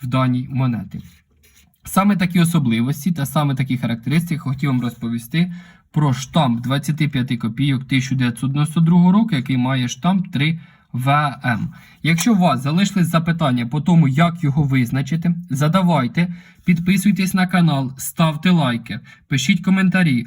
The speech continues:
а в наступних відео ми будемо говорити про монети України, які ми можемо зустріти в обігу на даний час, проведемо їх докладну характеристику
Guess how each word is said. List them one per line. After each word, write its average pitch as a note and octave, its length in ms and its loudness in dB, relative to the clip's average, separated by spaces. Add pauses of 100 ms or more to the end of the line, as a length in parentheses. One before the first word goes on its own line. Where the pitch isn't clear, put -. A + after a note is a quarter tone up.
а C#3 100 -2
в D3 40 2
наступних G3 600 4
відео C#3 240 2
ми C3+ 120 2
будемо D#3+ 280 4
говорити D3+ 400 2
про C3+ 160 -2
монети D3 360 0
України, C3 540 0
які D#3+ 220 0
ми D3+ 80 4
можемо C#3+ 360 2
зустріти C3+ 440 -4
в C3 100 0
обігу A#2+ 340 0
на B2+ 200 0
даний D3 260 0
час, C#3 400 -4 (380)
проведемо F#3 520 4
їх C#3 100 2
докладну D3 480 0
характеристику C#3 800 -2